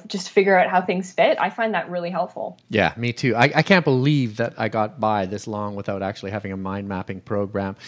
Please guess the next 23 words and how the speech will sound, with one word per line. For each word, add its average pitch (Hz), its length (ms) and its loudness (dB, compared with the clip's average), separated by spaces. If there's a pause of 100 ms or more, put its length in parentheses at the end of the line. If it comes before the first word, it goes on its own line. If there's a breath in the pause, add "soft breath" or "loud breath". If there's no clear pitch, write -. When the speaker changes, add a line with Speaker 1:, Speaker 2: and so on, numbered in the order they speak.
(200 loud breath)
Speaker 2:
I 143 80 4
used, 170 280 4
uh, 170 40 0
like 147 240 0
I 165 40 0
said, 143 160 0
I 120 100 6
always 127 260 0
used 127 220 -4
the, 120 140 2
the 110 120 -6
basic 117 380 -2
stuff, - 260 -8
which - 180 -10
is 104 160 -8
Post-it 117 400 -6
notes, 101 220 -8
hanging 110 260 -6
it 104 140 -6
on 101 140 -8
the 98 60 -8
wall, 101 300 -2
but 98 300 -4